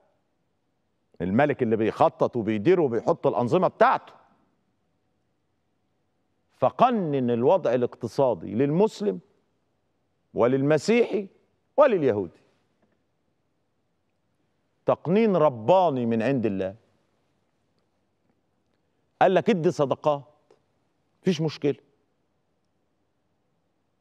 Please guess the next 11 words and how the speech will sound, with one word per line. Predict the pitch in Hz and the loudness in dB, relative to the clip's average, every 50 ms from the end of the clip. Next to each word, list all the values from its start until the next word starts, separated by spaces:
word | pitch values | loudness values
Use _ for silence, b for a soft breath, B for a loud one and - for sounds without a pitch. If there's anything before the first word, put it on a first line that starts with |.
| _ _ _ _ _ _ _ | _ _ _ _ _ _ _
واحد | - 110 202 208 160 175 190 143 120 - _ - - _ _ _ _ _ _ _ _ _ _ _ _ | 2 2 2 4 4 0 0 -2 -4 -14 _ -20 -20 _ _ _ _ _ _ _ _ _ _ _ _
شيخ | - - 170 175 185 175 - - - _ _ | 0 2 2 2 2 0 -2 -10 -20 _ _
لما | 104 107 113 123 | -4 -2 0 0
تيجي | 165 170 | 0 -2
تسأله | - - - - - 147 160 160 151 - _ _ _ _ _ _ _ | -2 -4 -6 0 0 0 0 0 -4 -10 _ _ _ _ _ _ _
تقول | 143 156 160 | 0 2 2
له: | 151 | 2
"أنا | 139 120 | 2 0
عندي | 143 156 139 139 | -2 0 0 0
واحد | 147 - 120 107 113 | 0 0 0 -2 0
غلبان، | 107 98 90 80 98 95 82 73 67 | -2 -2 -2 -2 0 0 0 -2 -4